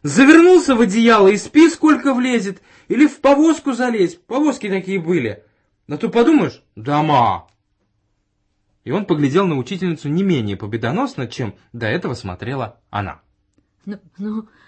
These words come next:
Speaker 2: ну ведь электричества нет, да темно же, да страшно.
Speaker 1: Семён Завалдаев снисходительно поглядел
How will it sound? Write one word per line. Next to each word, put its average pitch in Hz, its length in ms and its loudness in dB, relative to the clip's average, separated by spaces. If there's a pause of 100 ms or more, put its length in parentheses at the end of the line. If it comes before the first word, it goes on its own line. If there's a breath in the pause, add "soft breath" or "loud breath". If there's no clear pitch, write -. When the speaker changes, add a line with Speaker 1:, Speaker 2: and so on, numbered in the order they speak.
(520 soft breath)
Speaker 2:
ну 233 120 -4
ведь 254 240 -6
электричества 240 1700 -6
нет, 240 800 -4
да - 240 -8
темно 294 840 2
же, 139 180 -12
да - 200 -12
страшно. 269 1000 0
Speaker 1:
Семён 117 600 -4
Завалдаев 104 760 -6
снисходительно 110 720 -10
поглядел 107 680 -8